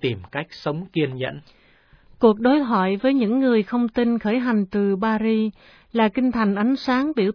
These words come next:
Speaker 2: tượng cho Âu Châu. Nó có thể trở thành một dịp suy tư về các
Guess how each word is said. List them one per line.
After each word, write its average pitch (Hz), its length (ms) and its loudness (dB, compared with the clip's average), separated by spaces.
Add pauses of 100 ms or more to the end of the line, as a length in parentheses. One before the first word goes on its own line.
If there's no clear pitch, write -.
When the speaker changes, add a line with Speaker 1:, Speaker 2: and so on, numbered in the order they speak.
Speaker 2:
tượng 190 320 0
cho 226 220 0
Âu 220 220 0
Châu. 220 400 0 (580)
Nó 285 100 2
có 311 160 2
thể 214 340 2
trở 233 200 2
thành 214 260 2
một 196 200 0
dịp 202 200 0
suy 233 260 -2
tư 233 360 0
về 196 160 0
các 254 220 -6